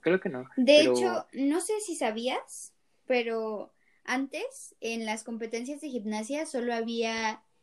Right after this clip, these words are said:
Speaker 2: eh, por ejemplo, nadie, nadie había sacado diez, ¿sabes? Entonces, el máximo era nueve punto noventa y nueve. Entonces, no había como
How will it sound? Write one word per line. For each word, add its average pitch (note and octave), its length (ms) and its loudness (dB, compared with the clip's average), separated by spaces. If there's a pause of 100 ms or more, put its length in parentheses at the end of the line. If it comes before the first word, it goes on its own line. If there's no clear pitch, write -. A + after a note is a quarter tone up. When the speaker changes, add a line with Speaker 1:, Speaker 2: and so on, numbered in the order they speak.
(240)
Speaker 2:
eh, G3 800 -2 (640)
por A3+ 140 -2
ejemplo, A3 540 -4 (400)
nadie, B3 540 0
nadie C4+ 300 -2
había C#4 180 -4
sacado G#3+ 380 -4
diez, G#3 220 -4
¿sabes? A3+ 260 -4
Entonces, A3+ 400 -6
el A3+ 160 0
máximo A#3+ 480 0
era G#3 240 -2
nueve B3+ 460 0
punto B3 520 -2 (480)
noventa G#3+ 400 2
y G3+ 80 2
nueve. G#3 340 0 (580)
Entonces, A#3+ 480 0
no B3 120 4
había B3+ 300 0
como G3+ 720 -2